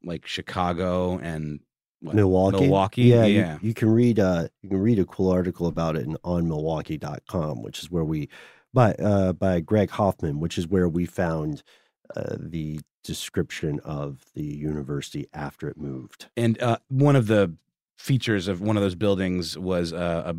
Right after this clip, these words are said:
Speaker 1: a, a big gray barn that says "Study Natural Law" on the outside of it.
Speaker 2: Mm-hmm.
Speaker 1: Um, and I believe the campus is still there today. You can, th-, there's a video on this Wired article where a guy just kind of wanders around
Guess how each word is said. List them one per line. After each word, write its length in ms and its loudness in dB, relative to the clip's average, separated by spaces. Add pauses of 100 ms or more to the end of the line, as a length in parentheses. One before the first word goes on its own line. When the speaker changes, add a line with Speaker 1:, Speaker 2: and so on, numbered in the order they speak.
(120)
Speaker 1:
a, 60 -8
a 20 -6
big 300 -4
gray 260 -2
barn 640 -4 (260)
that 160 -6
says 240 -4
"Study 540 2
Natural 600 -2
Law" 460 -6
on 160 -10
the 140 -8
outside 420 -10
of 60 -12
it. 180 -14 (100)
Speaker 2:
Mm-hmm. 220 -8
Speaker 1:
Um, 220 0
and 180 -2
I 80 -4
believe 380 2
the 100 2
campus 400 -2
is 80 -4
still 260 0
there 160 2
today. 460 0
You 180 -2
can, 280 -2
th-, 100 -2
there's 160 -2
a 60 -4
video 460 0
on 160 -4
this 180 -6
Wired 240 -2
article 280 -4
where 140 -4
a 60 -6
guy 180 -8
just 160 -8
kind 140 -4
of 80 -6
wanders 400 -6
around 480 -4